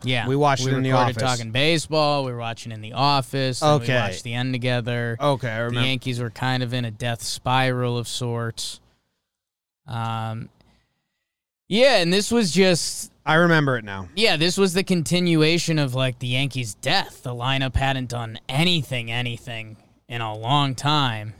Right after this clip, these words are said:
Speaker 1: And this was five hits, Papa Doo with the homer late, but, like, that was it.
Speaker 2: Yeah.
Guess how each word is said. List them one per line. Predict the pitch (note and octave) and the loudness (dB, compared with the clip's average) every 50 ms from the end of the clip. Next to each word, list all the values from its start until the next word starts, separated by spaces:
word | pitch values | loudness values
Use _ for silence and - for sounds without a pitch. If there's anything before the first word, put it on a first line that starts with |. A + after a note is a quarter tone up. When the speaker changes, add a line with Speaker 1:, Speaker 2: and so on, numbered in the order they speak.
| - _ _ _ _ _ - | -20 _ _ _ _ _ -12
Speaker 1:
And | B2 A#2 A#2+ | -10 -6 -4
this | B2+ C3+ B2+ - | -4 -4 -4 -4
was | C3+ B2 A2+ - - | -6 -6 -8 -8 -10
five | - - A#2 A#2+ B2+ C3 C3+ B2 - | -6 -4 0 0 2 0 0 -2 -4
hits, | - C3+ C3+ C#3 B2+ - - | -2 -2 -2 -2 -2 -6 -10
Papa | - - A#2 A#2+ C3 B2+ - C3+ | -10 -6 -4 -2 -2 -2 -2 -6
Doo | B2+ A#2+ B2+ C3 C3+ C3+ | -6 -4 -2 -2 0 0
with | C3+ C3 B2 | 0 -2 -4
the | - B2 | -4 -6
homer | A2+ A2+ B2 C3 C3 B2+ B2 A#2 | -6 -4 -4 -4 -4 -4 -4 -6
late, | A2+ A2 A#2 C3 C#3+ C#3+ C3+ F#2 | -6 -4 -2 0 0 0 0 -2
but, | - A#2 A2+ | -6 -10 -10
like, | G#2+ G#2+ G#2+ G#2 - | -8 -8 -10 -10 -8
that | A#2 A#2 B2+ C3+ | -4 -2 -2 0
was | C3+ C3 A#2 B2+ | 0 -2 -2 0
it. | C#3 E3+ E3+ - - - - _ _ _ _ _ _ _ _ _ _ _ _ _ _ _ _ _ _ _ _ _ _ _ _ - | 0 2 0 0 -2 -8 -20 _ _ _ _ _ _ _ _ _ _ _ _ _ _ _ _ _ _ _ _ _ _ _ _ -2
Speaker 2:
Yeah. | D3 D3 D3+ D3+ D3 C#3+ | 2 4 6 6 6 4